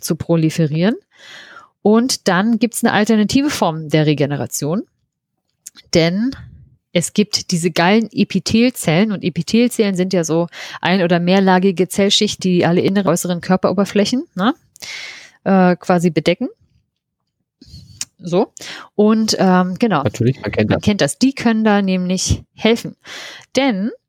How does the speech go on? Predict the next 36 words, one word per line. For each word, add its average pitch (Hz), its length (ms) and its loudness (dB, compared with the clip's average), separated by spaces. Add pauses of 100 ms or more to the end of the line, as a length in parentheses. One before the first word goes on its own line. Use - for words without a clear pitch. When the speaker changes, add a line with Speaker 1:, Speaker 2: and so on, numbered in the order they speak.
(400)
Speaker 1:
diese 214 440 2 (120)
geilen 240 360 2
Epithelzellen 196 960 0
haben 254 460 2
die 330 100 2
Fähigkeit, 202 720 0
sich 180 320 -2
in 226 180 0
Hepatozyten 214 920 -2
zu - 160 -6
verwandeln, 151 600 -2 (540)
wenn 233 180 2
die 247 100 2
ursprünglichen 180 800 0
Hepatozyten 190 840 0
Probleme 202 720 2
mit 247 200 0
der 247 120 4
Proliferation 240 800 0
haben. 170 80 0
Man 156 100 0
muss 208 120 0
sich 233 100 0
das 190 100 2
also 170 140 2
vorstellen, 233 480 0
die 214 80 4
sind 208 160 -2
jetzt 240 160 0
so 185 100 2
außen 220 420 0
dran 196 320 0
an 208 120 -2
der 196 160 2
Galle, 202 420 2 (800)
ähm, 202 540 0